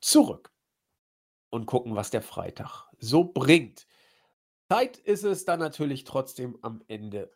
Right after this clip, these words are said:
für Grüße. Ich grüße auf der Startseite mich hier, der sich auch mal wieder zu Wort gemeldet hat. Bei, äh, Los Kegels weiß ich, dass es vom Kegelclub ist. Das hab, musste ich dann auch noch mal klären. Ich grüße Gott. Ja,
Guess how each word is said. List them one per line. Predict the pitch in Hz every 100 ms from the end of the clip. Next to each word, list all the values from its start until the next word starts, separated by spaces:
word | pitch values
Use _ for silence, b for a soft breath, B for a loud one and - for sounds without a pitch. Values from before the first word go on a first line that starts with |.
| -
für | - - 117 110 104 - -
Grüße. | 120 113 156 240 - 240 254 - -
Ich | 180 180 -
grüße | 135 143 156 151 139 -
auf | - 123 123
der | - 117 110 107
Startseite | - - 117 113 - 107 101 98 95 _
mich | 110 170 214
hier, | - - 190 196 196 196 _ _
der | 139 139 131 -
sich | 123 131 135 -
auch | 131 135
mal | 135
wieder | 135
zu | 131 139
Wort | 135 135
gemeldet | 131 120 123 120
hat. | 117 B B B B
Bei, | - 120 143
äh, | 131 127 123
Los | 123 123 -
Kegels | - 175 190 190 175 -
weiß | 123 139 139
ich, | 139
dass | 127
es | 123 123
vom | 120 113
Kegelclub | - 240 233 190 175 170 -
ist. | - 165 151 -
Das | 113 -
hab, | 117
musste | 123 117 98
ich |
dann | 107
auch | 156
noch | 175
mal | 151
klären. | 139 139 123 123 b b b b b b
Ich | 165
grüße | - 233 - 135
Gott. | 147 - - - _ -
Ja, | 113 175